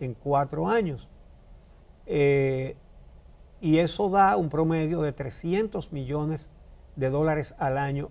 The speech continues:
en deuda. Salvador Jorge Blanco, del ochenta y dos al ochenta y seis, se hundo-, se endeudó en ochenta y, en, en ochocientos ochenta y siete millones, que da ese promedio de doscientos veintiún millones y medio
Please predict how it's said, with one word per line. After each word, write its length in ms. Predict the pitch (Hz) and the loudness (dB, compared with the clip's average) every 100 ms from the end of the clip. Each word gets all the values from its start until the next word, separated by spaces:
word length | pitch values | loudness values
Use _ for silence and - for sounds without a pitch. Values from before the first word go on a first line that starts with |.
| - | -6
en 220 | 131 117 | -6 -2
deuda. 340 | 123 110 101 - - - - - - - - - - - - - - - | -2 -2 -6 -18 -20 -20 -20 -20 -20 -20 -20 -20 -20 -20 -20 -20 -20 -20
Salvador 520 | - - 175 175 214 226 | -8 4 6 6 6 2
Jorge 260 | 214 185 | 2 2
Blanco, 380 | 180 175 170 156 | 2 2 0 -2
del 120 | 135 | -4
ochenta 340 | 131 131 123 131 | -4 -6 -8 -2
y 40 | |
dos 120 | 151 | 0
al 120 | 160 | 2
ochenta 340 | 160 151 165 175 | 2 -2 -4 -4
y 40 | |
seis, 380 | - 139 120 - - - - - - - - - - | -2 0 -2 -4 -18 -20 -20 -20 -20 -20 -20 -20 -14
se 180 | - | 0
hundo-, 360 | 151 147 143 - | 2 4 2 0
se 160 | - 156 | -4 -2
endeudó 480 | 147 143 147 190 - | 0 2 2 2 0
en 120 | 156 | -2
ochenta 840 | 151 139 - 151 143 139 - 143 | -4 -6 -4 -4 -2 -6 -6 -4
y, 720 | 135 131 131 127 123 123 135 - - - | -2 -4 -4 -4 -4 -6 -8 -12 -20 -8
en, 220 | 147 147 - | -4 -4 -2
en 120 | 151 | -2
ochocientos 500 | 151 151 135 156 151 | -2 -4 -6 -4 -4
ochenta 260 | 135 151 143 | -4 -4 -6
y 20 | |
siete 240 | - 202 | -4 -2
millones, 440 | 233 214 202 180 190 | -2 2 2 2 -2
que 160 | - | -4
da 160 | 143 156 | 0 0
ese 180 | 160 175 | 0 -4
promedio 480 | 160 165 160 151 151 | -2 0 0 -2 -4
de 140 | 135 | -4
doscientos 420 | 127 - 139 139 | -6 -6 -6 -4
veintiún 420 | 127 127 135 147 | -4 -6 -4 -2
millones 460 | 165 147 151 156 147 - - - - - - | -2 -2 -2 -4 -6 -16 -20 -20 -20 -20 -10
y 100 | - 143 | -4 2
medio 420 | 151 156 160 | 2 4 2